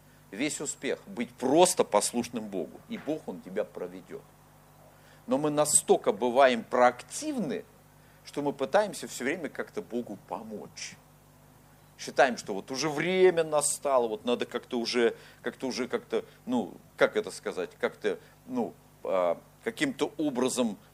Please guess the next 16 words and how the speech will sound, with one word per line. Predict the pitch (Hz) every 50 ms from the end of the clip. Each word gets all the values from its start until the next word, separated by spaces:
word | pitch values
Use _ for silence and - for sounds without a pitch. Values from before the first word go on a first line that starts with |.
| - - -
подтвердить | 202 208 - 180 180 214 214 190 147 131 - - 165 190 202 208 196 - -
то, | - 185 156
что | - - - 147
ты | 143 - 151 139
хочешь | - - 147 139 - - 127 117 110
сделать, | 92 92 90 107 123 120 104 95 85 80
да, | 117 120 117
ну | 117 117
ты | 113 - 147
хоть | 135 - 139 120 -
как | - 131 120 104
бы | 98 117 120 101 - - - -
намекни | 123 156 165 160 160 147 - - 139 139 139 143 147 143 135
или | 123 113 113 107
сделай | 107 95 87 104 139 139 127 127
какой-то, | 120 - 113 - - 120 110 - - 104